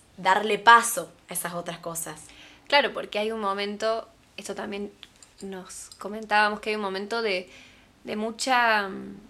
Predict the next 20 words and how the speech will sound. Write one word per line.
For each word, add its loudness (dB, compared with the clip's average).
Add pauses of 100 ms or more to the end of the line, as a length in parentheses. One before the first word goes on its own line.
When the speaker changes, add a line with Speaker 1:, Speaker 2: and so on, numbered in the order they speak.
(220)
Speaker 2:
incertidumbre, -4
de 0
mucha -6
angustia, 0
de 0
mucho -2 (1080)
miedo 2 (160)
de 0
dejar 0
de 0
pisar -2
un -4
suelo -4
conocido -2
para -2 (100)
pisar -2 (640)
otro, -2 (640)
que -14
puede 0
ser -2